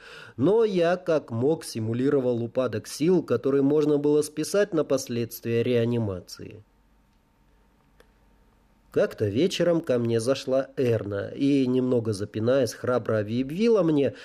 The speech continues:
что сегодня она возьмёт на себя такую ответственную процедуру, как моё вечернее омовение. Хорошо, что в госпитале прекрасная звукоизоляция. В порыве страсти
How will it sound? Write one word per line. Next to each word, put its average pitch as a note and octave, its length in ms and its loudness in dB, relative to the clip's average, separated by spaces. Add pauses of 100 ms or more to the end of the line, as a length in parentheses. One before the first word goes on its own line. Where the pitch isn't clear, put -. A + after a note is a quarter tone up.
(140)
что - 300 0
сегодня C3+ 720 2
она F3 200 2
возьмёт F3+ 460 2
на F3 80 2
себя E3+ 320 0
такую D#3 540 2
ответственную G#2+ 920 -4
процедуру, F#3 760 0
как F#3 380 -2
моё G3+ 340 2
вечернее D3+ 720 0 (100)
омовение. A#2 840 -2 (560)
Хорошо, C3 880 0
что - 280 -10
в F2+ 120 -14
госпитале A2 600 -2
прекрасная G#2+ 720 -4
звукоизоляция. G2+ 1120 -4 (320)
В - 120 -20
порыве C3 460 2
страсти B2 520 -2